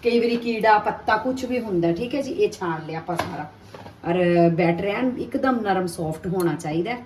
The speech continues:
ਬਸ ਇੱਦਾਂ ਇੱਦਾਂ ਤੁਸੀਂ ਹਿਲਾਉਂਦੇ ਜਾਣਾ, ਤਾਂ ਕਿ ਸਾਡੀ ਕੋਈ ਵੀ ਡਲੀ ਨਾ, ਚਾਹੇ ਬਲਾਈਂਡਰ ਮਾਰ ਲਓ, ਜੇਕਰ ਤੁਹਾਡਾ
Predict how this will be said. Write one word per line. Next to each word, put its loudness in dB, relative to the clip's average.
ਬਸ -4
ਇੱਦਾਂ 2
ਇੱਦਾਂ 2
ਤੁਸੀਂ -4
ਹਿਲਾਉਂਦੇ 0
ਜਾਣਾ, 0
ਤਾਂ -2
ਕਿ -8
ਸਾਡੀ -2
ਕੋਈ 2
ਵੀ -4
ਡਲੀ 4
ਨਾ, 2
ਚਾਹੇ -2
ਬਲਾਈਂਡਰ 2
ਮਾਰ -2
ਲਓ, 2
ਜੇਕਰ -6
ਤੁਹਾਡਾ -4